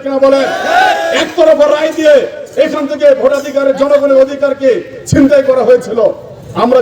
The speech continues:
জানি যে আজকে টেপরিগঞ্জ ইউনিয়নকে কারা জিম্মি করে রেখেছেন। সম্মানিত ভাইরা, আমাদের ভারপ্রাপ্ত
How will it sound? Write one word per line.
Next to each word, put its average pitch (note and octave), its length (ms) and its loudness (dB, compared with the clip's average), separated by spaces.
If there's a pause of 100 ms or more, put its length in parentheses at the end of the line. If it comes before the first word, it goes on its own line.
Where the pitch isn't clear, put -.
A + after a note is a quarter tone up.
জানি C4 240 -2 (400)
যে - 60 0 (100)
আজকে C4 200 -2 (100)
টেপরিগঞ্জ C4 460 -2 (120)
ইউনিয়নকে B3+ 380 0 (160)
কারা C4 240 2 (400)
জিম্মি B3+ 320 2
করে A#3+ 200 4
রেখেছেন। F#3+ 340 0 (460)
সম্মানিত A3+ 320 0 (100)
ভাইরা, G#3 260 2 (640)
আমাদের A3 320 4 (400)
ভারপ্রাপ্ত A3+ 400 0